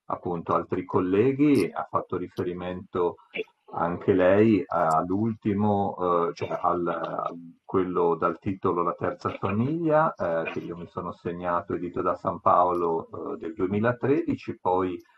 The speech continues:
nel duemilaventi, se non sbaglio, L'adolescente, psicopatologia e psicoterapia evolutiva, e poi uno che, eh, è anche nella mia biblioteca, ho trovato sicuramente utile, questo, Adolescenza, eh, un po' più,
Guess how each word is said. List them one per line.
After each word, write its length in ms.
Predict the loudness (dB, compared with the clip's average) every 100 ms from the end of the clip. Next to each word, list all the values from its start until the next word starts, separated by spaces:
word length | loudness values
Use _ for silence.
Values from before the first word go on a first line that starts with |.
| _
nel 200 | -6 -4
duemilaventi, 840 | -2 -2 0 -2 4 4 2 -4 -8
se 140 | -8
non 160 | -8 -10
sbaglio, 520 | -2 0 2 0 -2 0
L'adolescente, 1000 | 0 2 0 0 0 0 0 -6 -8 -10
psicopatologia 920 | -12 -10 -6 -6 -4 -4 -4 -2 -2
e 80 | -2
psicoterapia 720 | -6 -8 -6 -6 -8 -4 -4
evolutiva, 760 | 0 0 0 -2 -4 2 0 0 -12 -20 -20 _
e 100 | 0
poi 220 | 4 6
uno 320 | 6 4 2 2
che, 340 | 0 -2 -2
eh, 300 | -4 -2 -2
è 140 | -2 -2
anche 380 | 0 0 0 -2
nella 240 | 0 0
mia 220 | 2 0
biblioteca, 680 | -2 -2 0 0 -4 -6 -8
ho 60 |
trovato 560 | -6 -4 0 2 0 -4
sicuramente 760 | -8 -6 -2 -2 -2 -6 0
utile, 680 | 0 2 0 -4 -8 -8 -10
questo, 460 | -6 -4 -4 -4 -6
Adolescenza, 1600 | -2 -2 -2 -2 -6 -6 -6 -4 0 0 0 -2 -2 0 -2 -4
eh, 40 | -6
un 180 | -8 -4
po' 160 | -4 -2
più, 300 | 2 2